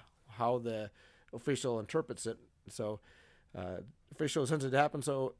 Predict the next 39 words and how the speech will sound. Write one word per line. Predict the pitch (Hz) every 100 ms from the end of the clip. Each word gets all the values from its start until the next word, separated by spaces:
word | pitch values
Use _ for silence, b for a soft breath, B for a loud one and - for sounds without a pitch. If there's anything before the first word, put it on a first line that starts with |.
| -
right | 139 147
at |
the | 135 143
end, | 160 185 170 - -
um, | 104 104 104 92 92 90 - _ _ _ _ _ _ _
you | 120
know, | 120
he |
went | 127 123
to |
the | 120 117
table | - 147 147 151
to, | 135 113 104 - -
to | 113
talk | 120 120
to | 127
the | 110
table | 139 147 131
worker | 139 139 151
to | 131
make | 120 117
sure | - 127
that | 117 113
it | 113
was, | 110 107 - - - b b b b
that | 104 104
he | 107
was | -
tapped | 139 147 151
on | 147 139
time, | 139 139 147 120
and, | 98 b b b b
and, | - 101 98 98 90
uh, | 92 90 90 90 101
they | 107
agreed | 101 135 147
it | 123
was, | 117 139 143 127 117
and, | 98 95